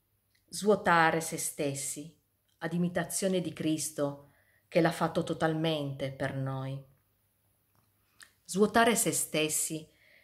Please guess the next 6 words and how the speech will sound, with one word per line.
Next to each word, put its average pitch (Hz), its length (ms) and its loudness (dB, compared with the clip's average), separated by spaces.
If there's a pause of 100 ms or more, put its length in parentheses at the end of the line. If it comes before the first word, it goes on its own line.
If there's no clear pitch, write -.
(640)
è 202 100 0
la 214 140 6
condizione 240 580 6
necessaria 190 680 2
per 180 160 -2
l'unità. 160 640 -4